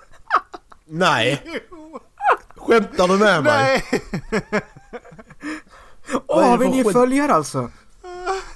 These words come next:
Speaker 1: Vad är det för sjukt jävla skit du håller på med, Erik?
Speaker 2: Och jag skulle bara in och kolla om en grej. Och sen så bara fastnade jag där på min startsida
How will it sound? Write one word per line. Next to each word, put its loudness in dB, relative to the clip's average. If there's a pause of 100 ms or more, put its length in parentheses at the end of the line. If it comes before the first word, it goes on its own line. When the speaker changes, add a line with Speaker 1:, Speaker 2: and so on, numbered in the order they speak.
(580)
Speaker 1:
Vad 0
är 4
det 2
för -2
sjukt -4
jävla 0
skit -4
du -6
håller -2
på -2
med, -10
Erik? -14 (300)
Speaker 2:
Och -12
jag -10
skulle -14
bara -12
in -10
och -10 (120)
kolla -6
om -6
en -14
grej. -18
Och -18
sen -14
så -20
bara -14 (120)
fastnade -14
jag -14
där -12
på -20
min -14
startsida -18